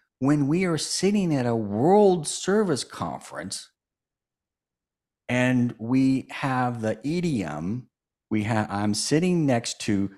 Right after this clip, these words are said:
the German-speaking region. I'm sitting next to the Israeli region. I'm sitting down from the Netherlands region,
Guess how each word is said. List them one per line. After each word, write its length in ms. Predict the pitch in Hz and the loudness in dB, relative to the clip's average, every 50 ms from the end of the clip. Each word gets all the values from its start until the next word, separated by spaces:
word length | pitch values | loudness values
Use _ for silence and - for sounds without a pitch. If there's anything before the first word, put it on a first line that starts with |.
| _ _ | _ _
the 100 | - 101 | -4 -4
German-speaking 880 | 95 92 101 107 110 107 101 87 85 82 - - 87 82 - - 82 78 | -2 0 2 2 2 2 2 0 -2 -4 -4 -6 -6 -6 -4 -6 -8 -6
region. 440 | 71 73 73 80 80 101 107 117 - - | -6 -6 -6 -6 -4 -4 -4 -4 -4 -4
I'm 120 | 110 110 | -4 -4
sitting 420 | 104 - - 156 160 170 156 143 | -4 -2 -2 -2 0 0 0 2
next 260 | 135 123 117 - - - | 2 0 0 -2 -4 -2
to 140 | - 101 | -2 0
the 180 | 92 95 92 92 | 0 0 0 0
Israeli 580 | 92 87 82 76 80 80 80 80 76 76 78 69 | 0 -2 -2 -4 -4 -4 -2 -4 -4 -4 -6 -8
region. 380 | 65 73 85 85 98 110 117 110 | -6 -6 -6 -4 -4 -4 -4 -4
I'm 200 | - 107 110 113 | -4 -6 -6 -6
sitting 420 | 107 - - 147 151 165 156 143 | -6 -2 -2 0 0 0 0 0
down 360 | 113 113 110 113 107 107 107 107 | 0 -2 -2 -2 -2 -2 -4 -4
from 220 | 107 - 98 95 | -6 -6 -4 -4
the 100 | 92 90 | -4 -4
Netherlands 680 | 87 85 87 87 87 85 82 76 76 76 71 71 71 - | -4 -4 -4 -4 -4 -6 -6 -8 -8 -10 -10 -10 -12 -14
region, 520 | 65 71 71 76 - 90 95 110 123 131 | -14 -16 -14 -14 -10 -8 -6 -6 -6 -8